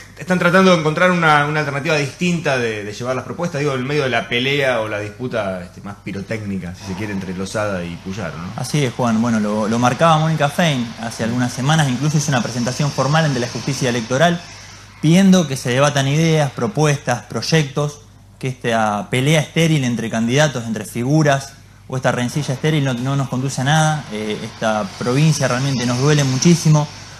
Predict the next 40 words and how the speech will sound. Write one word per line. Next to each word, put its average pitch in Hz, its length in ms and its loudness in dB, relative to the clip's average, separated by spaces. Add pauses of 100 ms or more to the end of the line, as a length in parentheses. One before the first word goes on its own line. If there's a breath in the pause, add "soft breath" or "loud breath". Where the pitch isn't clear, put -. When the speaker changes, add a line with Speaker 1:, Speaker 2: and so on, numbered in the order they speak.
(180 loud breath)
Speaker 2:
Por 135 100 2
eso 147 120 2
marcamos 143 440 4
que 151 360 0
el 113 420 -2
gobierno 147 420 2
de 127 80 0
Perotti 143 360 2
ha 147 40 6
abandonado 139 540 4
a 127 40 0
los 117 140 -2
venadenses, 127 560 0
ha 123 60 0
abandonado 120 400 0
a - 20 0
los 117 140 -2
santafesinos, 117 760 -2 (340 loud breath)
y 123 100 -6
para 123 200 4
eso 165 160 2
hace 147 160 -2
falta 156 340 2
que 123 80 -4
vuelva 156 480 2 (240 loud breath)
el 110 140 -4
equipo 131 300 0
de 123 40 2
Miguel 131 300 2
Lipschitz 135 360 -2 (120)
a 107 80 -6
la 107 100 -2
provincia 120 320 -4
de 107 60 -4
Santa 104 240 -2
Fe. 98 280 -6
Un 110 80 -2
equipo 113 320 -2
con 107 280 0
propuestas, 147 640 2